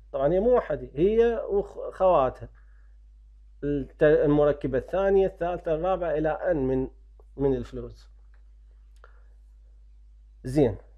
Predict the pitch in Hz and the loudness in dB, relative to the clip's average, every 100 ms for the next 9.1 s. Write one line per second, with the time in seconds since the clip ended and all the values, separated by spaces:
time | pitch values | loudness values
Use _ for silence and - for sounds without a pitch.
0 | - 139 120 139 277 320 - - 202 185 | -8 -6 -2 0 2 0 -6 -6 -2 0
1 | 156 202 262 247 - 175 185 208 156 - | 0 -4 -4 -6 -4 -4 -2 0 -2 -4
2 | - - - - - - - - - - | -20 -20 -20 -20 -20 -20 -20 -20 -20 -14
3 | 139 135 180 - - 151 127 - 135 - | -2 2 2 2 0 0 2 -4 -4 -2
4 | 160 113 - 131 131 135 156 123 - 131 | -2 -4 -10 -6 -4 0 0 -2 -6 -8
5 | 139 151 143 135 - - - - - 139 | -8 -6 -6 -6 -8 -20 -20 -20 -12 -10
6 | - 165 170 156 139 139 143 - 185 175 | -4 0 2 4 4 4 2 0 4 4
7 | 143 135 123 113 123 117 117 - - - | 6 4 0 -4 -6 -6 -6 -12 -20 -20
8 | - - - 131 180 240 214 220 233 214 | -20 -20 -8 0 0 0 -4 -6 -2 -2